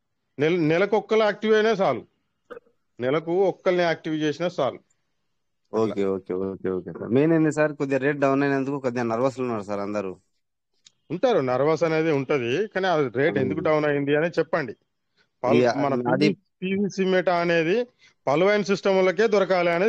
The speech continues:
Speaker 1: సిస్టమ్ యొక్క సంకల్పం, బయట వాళ్ళకి
Speaker 2: సార్,
Speaker 1: అవసరం
Speaker 2: సార్.
Speaker 1: లేదు. పాల్వాయిన్
Speaker 2: సార్.
Speaker 1: సిస్టమ్ లో ఉన్న వాళ్ళందరికీ పీవీసీ మెటాలు ఉండాలి,
Speaker 2: సార్,
Speaker 1: వేరే
Speaker 2: సార్.
Speaker 1: వాళ్ళకు రానవసరం లేదు. వేరే వాళ్ళు ఏం చేయాలి, మన దగ్గర కొనుక్కోవాలి వాళ్ళు feature లో.
Speaker 2: సార్, సార్, సార్.
Speaker 1: ఆ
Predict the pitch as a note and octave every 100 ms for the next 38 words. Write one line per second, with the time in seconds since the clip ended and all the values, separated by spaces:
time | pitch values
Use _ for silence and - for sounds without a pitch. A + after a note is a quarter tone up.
0 | - F3+ G3 F#3+ F#3 G3 F3+ E3+ F3 E3
1 | B2+ F#2 _ _ _ _ _ _ C3 D#3
2 | F#3+ - F3 D#3+ F3 E3+ D#3+ A2+ - _
3 | _ _ _ _ B2+ E3 F#3+ G3 F3+ E3+
4 | F3+ F3 F3 E3 E3+ D#3+ D#3 G3 A3 A#3
5 | A#3 A3+ F#3+ G3+ G3 F#3 F#3+ F3+ F3+ E3+
6 | D#3 C#3 G2 - _ _ _ _ _ _
7 | _ _ _ _ - D#3 F#3+ G3 F#3+ F#3+
8 | F#3 F#3 E3 E3+ F3 E3 F3 E3 D3 C3+
9 | G2 - _ _ _ B2 E3+ G3+ A3 A3
10 | A3 G#3 G#3+ G#3+ A3 A3 B3+ - _ _
11 | B2+ D3+ A3 A#3+ A#3+ A#3 A3 G#3+ G#3+ G#3
12 | G3 F3 D3 F3+ - E3+ A#2+ - - -
13 | - - - _ _ _ _ _ _ _
14 | - G2+ - F2+ E2+ - - - B2+